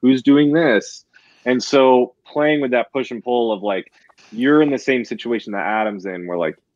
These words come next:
he maybe thinks there's other people out there. And then when it kind of gets revealed to the audience that, like, no, no, no, like, this guy's really alone and a lot of this shit's in his head,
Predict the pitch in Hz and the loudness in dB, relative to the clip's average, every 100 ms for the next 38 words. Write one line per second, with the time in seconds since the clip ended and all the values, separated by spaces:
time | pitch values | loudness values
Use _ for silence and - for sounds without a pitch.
0 | _ _ _ 120 110 107 - 104 120 117 | _ _ _ 0 0 -4 -4 2 4 4
1 | 107 113 101 104 98 95 - 120 110 92 | 2 -2 -2 -2 -2 -2 -4 -2 2 4
2 | 90 92 87 117 _ _ - - _ 117 | 4 0 -2 -2 _ _ -20 -20 _ 0
3 | 139 151 147 - 139 127 127 - 120 107 | 4 6 4 2 -2 0 0 0 -2 0
4 | 123 127 117 - 110 113 120 123 110 101 | 2 2 2 -2 0 2 4 2 -2 -6
5 | - 92 95 92 110 117 117 113 107 104 | -12 -10 -10 -10 -10 -6 -4 -6 -8 -10
6 | 101 98 - 95 - 98 98 107 104 101 | -8 -8 -10 -10 -6 -6 -2 -2 -2 0
7 | 113 110 101 98 92 101 95 92 107 90 | -2 -2 -6 -4 -2 -2 -2 -8 -12 -16
8 | 92 87 127 123 98 92 | -18 -6 2 4 4 0